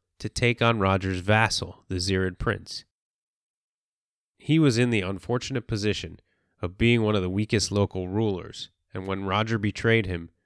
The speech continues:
there wasn't enough time to secure an ally. The prince was able to see the massive fleet in time to see that he was helpless and fled the city, which George entered unmolested a few days later.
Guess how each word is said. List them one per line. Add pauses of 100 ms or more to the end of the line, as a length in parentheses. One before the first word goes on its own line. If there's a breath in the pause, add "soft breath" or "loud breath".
(300)
there
wasn't
enough
time
to
secure
an
ally. (1200)
The
prince
was
able
to
see
the
massive
fleet
in
time
to
see
that
he
was
helpless
and
fled
the
city, (380)
which
George
entered
unmolested
a
few
days
later.